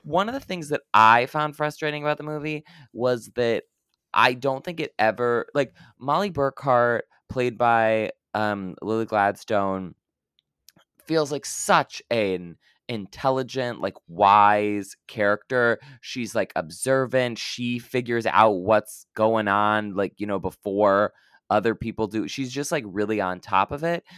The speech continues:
And Leonardo DiCaprio's character is this dunce who, like, didn't really, eh,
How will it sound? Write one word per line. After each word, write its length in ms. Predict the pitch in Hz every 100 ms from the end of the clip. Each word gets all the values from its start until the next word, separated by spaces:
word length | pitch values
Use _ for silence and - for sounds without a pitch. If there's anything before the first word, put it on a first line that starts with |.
| 170 131 -
And 220 | 143 139
Leonardo 440 | 131 175 208 175
DiCaprio's 500 | 143 143 135 131 110
character 300 | - 107 -
is 220 | 67 104 98
this 200 | 95 - -
dunce 640 | 120 135 143 98 - - - - -
who, 120 | -
like, 300 | 147 139 123 - 123 -
didn't 320 | - 175 196 160
really, 560 | 151 165 165 160 156 - _ _ _
eh, 100 | -